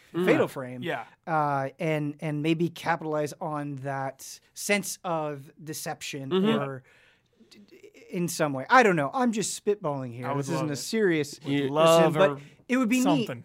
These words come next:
Speaker 2: Yeah, I think Fatal Frame deserves a lot more credit than
Speaker 3: Mm-hmm.
Speaker 2: it gets. It
Speaker 1: Here's how
Speaker 2: doesn't,
Speaker 1: you
Speaker 3: It's
Speaker 2: yeah.
Speaker 3: crazy how some of these franchises have just gone. Like, you, uh, I know you replayed, uh, like, Parasite Eve, obviously,
Speaker 1: Mm-hmm.
Speaker 3: dude. Like,
Speaker 2: Mm-hmm.
Speaker 3: Parasite Eve, Clock Tower,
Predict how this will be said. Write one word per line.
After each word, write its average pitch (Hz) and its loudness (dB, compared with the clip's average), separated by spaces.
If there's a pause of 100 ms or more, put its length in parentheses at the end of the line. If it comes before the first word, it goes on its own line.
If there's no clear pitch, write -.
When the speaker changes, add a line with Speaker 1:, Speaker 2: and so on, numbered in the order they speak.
Speaker 2:
Yeah, 233 0
I 214 2
think 320 -4
Fatal 240 2
Frame 214 -2
deserves 170 0
a 160 -2
lot 156 0
more 143 -4
credit 143 -2
than 127 -6
Speaker 3:
Mm-hmm. 127 -8 (600)
Speaker 2:
it 143 -10
gets. - -14
It - -16
Speaker 1:
Here's 202 -2
how 170 2
Speaker 2:
doesn't, 175 2
Speaker 1:
you 277 -4
Speaker 3:
It's 226 -2
Speaker 2:
yeah. - -2
Speaker 3:
crazy 349 2
how 330 2
some 277 -4
of 262 -2
these 254 -4
franchises 220 -2
have 185 -2
just 185 -4
gone. 254 0
Like, 156 0
you, 269 -2
uh, 165 2
I 165 -2
know 190 -2
you 185 -2
replayed, 170 -4
uh, 147 -2
like, 135 -6
Parasite 202 -2
Eve, 175 -2
obviously, 156 2
Speaker 1:
Mm-hmm. 170 4
Speaker 3:
dude. 196 2
Like, 147 2
Speaker 2:
Mm-hmm. - -12
Speaker 3:
Parasite 220 -2
Eve, 208 -6
Clock 214 -6
Tower, 202 4